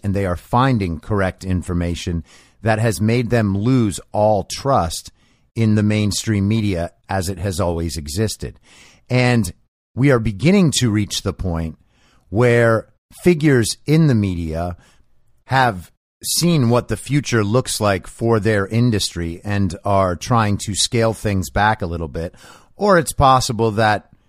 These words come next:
some of them, their personal integrity is getting to the point where they can no longer pretend that what they are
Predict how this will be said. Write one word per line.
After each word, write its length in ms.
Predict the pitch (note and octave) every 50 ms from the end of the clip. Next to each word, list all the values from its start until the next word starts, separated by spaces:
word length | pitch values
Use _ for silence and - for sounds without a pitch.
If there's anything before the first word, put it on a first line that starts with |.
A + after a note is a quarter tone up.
| _ _ _ _ -
some 240 | - - C#3 C3+
of 160 | B2+ A#2 G2 F2
them, 380 | G#2+ G#2+ G#2+ G#2 G2+ G2+ F#2+ -
their 460 | E2+ G#2 A2+ A#2 A2+ G#2+ G2+ G2+ _ _ _ _ _ _ _ _ _ _ _ _ _ _ _ -
personal 480 | - - D3+ C#3 - C#3+ C3 B2 A#2
integrity 1000 | G#2+ - - G2+ G2+ F#2+ - - - D3+ D3 C3 G#2+ G#2+ F#2 F#2 F2+ E2+ D#2+ - _ _ _ _ _ _ _ _ _ _ _ _ _ -
is 180 | B2 A#2+ A2
getting 240 | F#2+ E2+ B2+ A#2+ A#2+
to 60 | A2
the 100 | G2 A2
point 280 | F2+ - C3 C3 A#2 A2
where 140 | G#2+ A2 A2
they 160 | G2 A2 A2
can 320 | - - A#2 A2 G#2 G2+
no 220 | G#2 A2 A2+ A#2 A#2
longer 720 | A#2+ A2+ A2 A2 G#2+ G#2+ G#2+ G2+ G2+ F#2+ F#2 F2 E2 - _ _ _ _ _ _ _ _ _ _ _ _ -
pretend 680 | - - B2 G2+ - - - C3 B2 A#2+ A2+ G2+ F#2+
that 320 | E2 E2 A2 G2+ G2 F#2 -
what 300 | G#2 A2+ A#2+ G#2+ - F2+
they 240 | G2+ A2+ G#2+ G#2+
are 400 | G#2 G2 F#2+ F#2 F2+ F2+ F2 E2